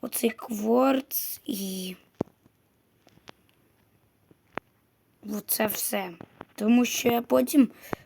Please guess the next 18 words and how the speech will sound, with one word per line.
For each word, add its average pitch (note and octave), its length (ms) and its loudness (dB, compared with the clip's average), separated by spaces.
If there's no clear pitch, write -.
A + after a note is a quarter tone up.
і A3+ 140 0
магму, A3+ 840 4
і G#3+ 60 -2
все - 200 -2
таке. A3 300 -2
Тому B3 260 4
що - 180 2
я A#3+ 120 4
потім C4+ 460 0
хочу B3+ 840 2
збудувати. G#3+ 1300 2
Знаєте G#3+ 480 0
що? A3 380 0
Потім A3+ 320 0
я G#3+ 320 0
хочу A3 520 -4
як G#3+ 280 -4
збудувати G#3+ 1300 -6